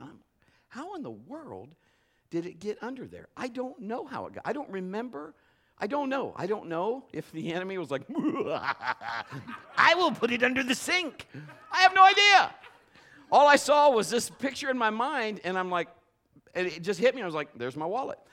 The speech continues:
I went right in. This is an apartment. This is B K before Kim. Life was never good, B K.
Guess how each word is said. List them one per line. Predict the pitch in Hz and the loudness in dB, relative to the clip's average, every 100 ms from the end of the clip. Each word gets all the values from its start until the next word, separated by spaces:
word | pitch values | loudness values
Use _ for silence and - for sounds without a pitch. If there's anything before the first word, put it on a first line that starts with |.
| - _ | -20 _
I | 196 | -4
went | 202 160 | -4 0
right | 180 214 | 2 2
in. | 196 | 0
This | 180 | -6
is | 180 | -6
an | 190 | -6
apartment. | 185 185 175 165 170 | -6 0 0 0 -6
This | 170 | -10
is | 156 | -10
B | 135 175 | -10 -10
K | - 147 | -6 -4
before | 151 151 160 | -4 -6 -8
Kim. | 156 160 143 156 _ _ _ - _ _ _ _ _ _ _ _ _ _ _ _ _ _ 226 214 214 214 208 _ _ _ _ _ - _ - | -8 -8 -10 -12 _ _ _ -20 _ _ _ _ _ _ _ _ _ _ _ _ _ _ _ _ _ -20 -20 _ _ _ _ _ -20 _ 0
Life | 170 175 | 2 2
was | 160 147 | -2 -4
never | 160 151 | -4 -4
good, | 151 135 | -4 -4
B | 120 117 | -4 -8
K. | 123 104 | -6 -6